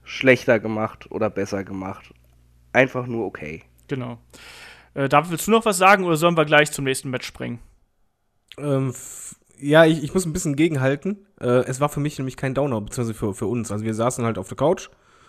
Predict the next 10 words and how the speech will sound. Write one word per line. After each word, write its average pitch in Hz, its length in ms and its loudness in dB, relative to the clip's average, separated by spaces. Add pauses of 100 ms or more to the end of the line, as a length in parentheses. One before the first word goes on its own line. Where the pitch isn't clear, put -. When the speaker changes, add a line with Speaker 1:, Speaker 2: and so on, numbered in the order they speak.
(180)
Speaker 3:
ähm, 117 380 0 (420)
waren 123 260 -2
halt 123 160 -2
noch 120 60 0
ein 120 80 -2
bisschen 117 180 -8
platt 120 160 -4
vom, 110 440 -4
vom 98 460 -10
Women-Match, 175 680 -2